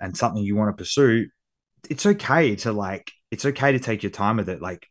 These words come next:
figure, figure things out at your own pace. There's gonna be ups, there's gonna be downs. Um, so the advice that I would give is just to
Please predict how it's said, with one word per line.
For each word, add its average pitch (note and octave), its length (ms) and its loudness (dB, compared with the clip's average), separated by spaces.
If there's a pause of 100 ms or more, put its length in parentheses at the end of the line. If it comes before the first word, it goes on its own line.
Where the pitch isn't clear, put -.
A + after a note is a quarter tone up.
(140)
figure, A2+ 320 2
figure A#2+ 380 -2
things G#2+ 280 -4
out G#2 280 4
at G#2 40 -2
your G2+ 200 0
own F#2 100 -6
pace. G2+ 500 -2 (300)
There's F2+ 140 -8
gonna G2+ 160 2
be F#2+ 120 2
ups, B2 280 2
there's F2+ 120 -8
gonna F2+ 140 -6
be E2+ 100 -6
downs. G#2+ 540 0 (400)
Um, F#2+ 220 -4
so A#2+ 160 2
the A#2+ 100 4
advice C#3 340 4
that B2 120 -4
I A2 140 0
would G2 260 -8
give F#2+ 160 -4
is F#2 100 -6
just - 280 -10
to F#2 260 -4